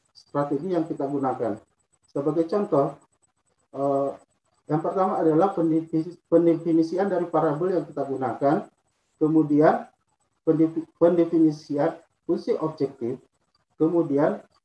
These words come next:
eh, pendefinisian, eh, posisi dan velocity. Kemudian dari velocity posisi ini, kemudian akan dihitung nilai fungsi objektif.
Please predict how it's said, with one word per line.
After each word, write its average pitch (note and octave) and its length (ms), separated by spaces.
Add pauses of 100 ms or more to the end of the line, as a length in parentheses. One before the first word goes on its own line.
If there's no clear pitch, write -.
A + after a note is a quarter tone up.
(460)
eh, C3+ 240
pendefinisian, D3+ 720 (560)
eh, C#3+ 260 (140)
posisi E3 400
dan D#3 240 (320)
velocity. C#3+ 560 (880)
Kemudian D#3 320
dari G#3 240
velocity F#3 420
posisi F3 540
ini, E3+ 240
kemudian D#3+ 480
akan E3+ 320
dihitung E3 320
nilai F3 260
fungsi D#3 300
objektif. C#3+ 480